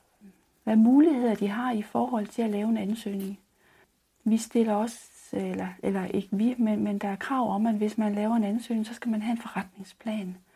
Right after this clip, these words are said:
der skal vedlægges også, og der er et ansøgningsskema, man skal udfylde.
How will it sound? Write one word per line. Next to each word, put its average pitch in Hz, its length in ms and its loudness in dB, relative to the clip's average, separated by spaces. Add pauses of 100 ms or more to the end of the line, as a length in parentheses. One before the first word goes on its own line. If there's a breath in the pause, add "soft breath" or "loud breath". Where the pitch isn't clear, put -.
(260 soft breath)
der 214 100 -4
skal 196 240 -4
vedlægges 208 500 -2
også, 208 260 -8
og 208 80 -8
der 214 60 -6
er 202 80 -4
et 202 60 -4
ansøgningsskema, 220 920 -2 (420 soft breath)
man 202 140 -2
skal - 160 -4
udfylde. 262 500 -2